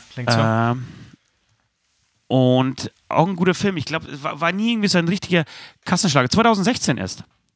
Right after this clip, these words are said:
Speaker 2: Ein Dramedy.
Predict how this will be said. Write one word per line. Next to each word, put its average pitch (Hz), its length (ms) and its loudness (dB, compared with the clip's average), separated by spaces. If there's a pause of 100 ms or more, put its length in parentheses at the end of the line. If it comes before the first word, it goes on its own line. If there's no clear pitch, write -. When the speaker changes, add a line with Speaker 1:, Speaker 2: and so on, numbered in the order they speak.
(1300)
Speaker 2:
Ein 127 120 -6
Dramedy. 113 800 2